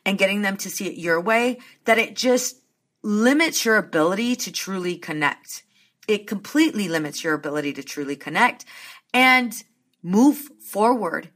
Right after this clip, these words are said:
And so, Veronica, why is this a problem? Why is it a problem if we aren't able to identify what a perpetual problem is and what a solvable problem is? Well, it's a problem because then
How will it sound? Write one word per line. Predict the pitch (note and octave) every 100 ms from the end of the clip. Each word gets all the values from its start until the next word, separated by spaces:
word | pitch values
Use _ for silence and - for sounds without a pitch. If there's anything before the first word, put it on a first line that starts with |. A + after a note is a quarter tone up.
| _ _ _ _
And | - A#3+
so, | - B3+
Veronica, | A#3 B3+ C#4+ D4 F#3
why | F#3 C4
is | G4+
this | G4+ F4
a |
problem? | D4+ E4 G4+ D3 D3 -
Why | A3
is | C#4+
it | D#4+
a | D4
problem | C#4+ C#4+ A3+ A2 - - -
if | G#3 A3 A3
we | G3+ A#3 A#3+
aren't | G#3+ A3 A3
able | G#3+ G#3+
to | G#3+
identify | G#3 F#3+ G3 G3 F#3+ F3+
what | E3+
a | D#3
perpetual | - G3 G3+ F#3+
problem | - F#3 E3+ E3+
is | E3
and | E3
what | D#3+
a | D3+
solvable | E3+ D3+ C#3+ -
problem | C#3 C#3+ C3 A2+
is? | - - - - - - -
Well, | A3+ A#3 A#3+ - _ _
it's | A3+ A3
a | G#3
problem | - F#3 E3+ G3+ C4+ C#4+ D4 _ _ _ _
because | A3+ A3+ A3 G3+ F#3+
then | D#3+ F3 F#3 B3+ E4+